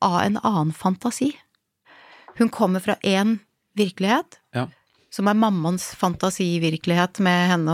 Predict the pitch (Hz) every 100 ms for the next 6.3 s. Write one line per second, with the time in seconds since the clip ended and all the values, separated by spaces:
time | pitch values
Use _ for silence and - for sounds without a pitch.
0 | 165 160 170 170 175 - 160 175 - -
1 | - - 123 120 131 - - - - -
2 | 208 214 208 160 - 165 175 196 247 -
3 | - - _ _ _ - 190 - 214 226
4 | 214 185 175 - 180 180 202 202 185 175
5 | 196 214 214 220 214 220 226 - - 175
6 | 196 202 220